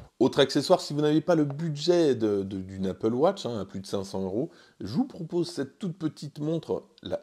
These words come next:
R trois de Blackview. Alors Blackview, hein, c'est une marque que j'ai déjà testée également, euh, sur la chaîne, notamment pour, euh, ses téléphones, pour ses tablettes. Et là, donc, c'est la R trois, c'est, euh, c'est une montre. Alors, elle, franchement, hein, euh, bon, c'est, elle est à trente euros, une trentaine d'euros même pas. Euh,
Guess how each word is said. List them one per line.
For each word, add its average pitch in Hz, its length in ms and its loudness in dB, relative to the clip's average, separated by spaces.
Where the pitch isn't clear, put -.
R - 140 -10
trois 131 260 -4
de 98 100 -6
Blackview. 123 600 -6
Alors 98 160 -4
Blackview, 101 420 -6
hein, 95 60 -6
c'est 87 240 -14
une 98 80 -8
marque 120 200 -6
que 95 80 -4
j'ai 98 120 -4
déjà 113 180 -2
testée 120 300 -4
également, 117 360 0
euh, 101 220 2
sur 135 260 -4
la 139 120 4
chaîne, 170 260 0
notamment 123 380 0
pour, 101 320 -2
euh, - 20 -10
ses - 160 -10
téléphones, 92 560 -4
pour - 200 -18
ses 90 140 -6
tablettes. 92 420 -4
Et 113 120 2
là, 117 160 4
donc, 117 240 -4
c'est - 160 0
la 90 200 0
R 120 160 2
trois, 117 340 2
c'est, - 340 -4
euh, 87 160 -4
c'est - 260 -10
une 104 80 -4
montre. 147 240 -6
Alors, 92 260 -8
elle, - 120 -8
franchement, 101 560 -8
hein, 87 120 -10
euh, 78 220 -12
bon, 90 220 -14
c'est, - 160 -14
elle 87 280 -10
est 90 80 -10
à 90 100 -10
trente 95 320 -8
euros, 104 200 -2
une 98 100 -6
trentaine 92 340 -8
d'euros 90 160 -6
même 90 200 -6
pas. 139 200 -6
Euh, 90 340 -2